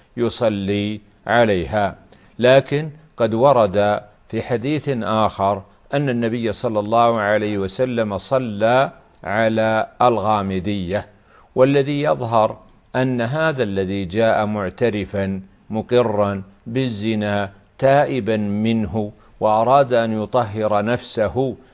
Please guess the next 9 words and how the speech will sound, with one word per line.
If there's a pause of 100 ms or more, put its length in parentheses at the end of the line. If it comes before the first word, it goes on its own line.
(120)
من
هذا
الذنب، (280)
لا
شك
أنه (280)
على
حال
حسنة،